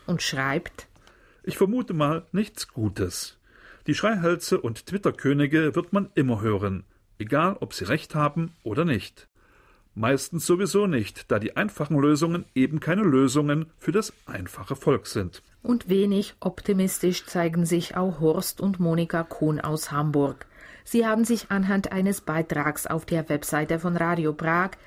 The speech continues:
Speaker 1: ernste Gedanken über die heutige Welt und Gesellschaft gemacht.
Speaker 2: Der Bericht im Tagesecho über die Obdachlosigkeit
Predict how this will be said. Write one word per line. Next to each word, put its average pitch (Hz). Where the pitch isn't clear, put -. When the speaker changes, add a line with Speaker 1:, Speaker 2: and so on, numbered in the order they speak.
Speaker 1:
ernste 220
Gedanken 185
über 165
die 165
heutige 156
Welt 147
und -
Gesellschaft 135
gemacht. -
Speaker 2:
Der 143
Bericht 160
im 131
Tagesecho 160
über 143
die 147
Obdachlosigkeit 147